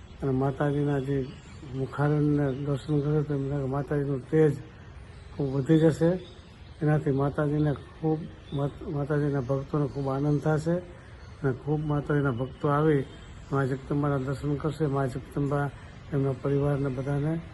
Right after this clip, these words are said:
આશ-, અ, આમ આશીર્વાદ આપશે અને આશીર્વાદને લીધે એના પરિવાર બધા સુખી થાય, મા જગદંબા બધાને સુખી રાખે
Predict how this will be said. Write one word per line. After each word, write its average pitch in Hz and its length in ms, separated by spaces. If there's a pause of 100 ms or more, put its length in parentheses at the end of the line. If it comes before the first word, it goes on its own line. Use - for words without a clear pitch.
(540)
આશ-, 170 440
અ, 151 80 (680)
આમ 135 300 (280)
આશીર્વાદ 147 420
આપશે 170 640 (100)
અને 214 400
આશીર્વાદને 147 720
લીધે 151 340
એના 143 420 (680)
પરિવાર 143 300
બધા 135 200
સુખી - 360
થાય, 160 260 (540)
મા 139 100
જગદંબા 135 520
બધાને 135 320
સુખી 147 360
રાખે 156 400